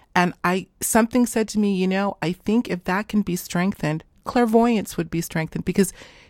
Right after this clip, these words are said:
typically when we see subtle energy or the invisible, right,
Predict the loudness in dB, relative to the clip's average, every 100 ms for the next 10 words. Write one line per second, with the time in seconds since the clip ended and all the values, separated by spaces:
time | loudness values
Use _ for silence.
0 | -4 0 4 4 6 4 4 4 4 6
1 | 2 0 -2 0 0 0 -2 0 4 8
2 | 8 6 4 2 -4 -6 2 4 4 4
3 | 2 2 -2 -2 -2 -2 0 2 2 -2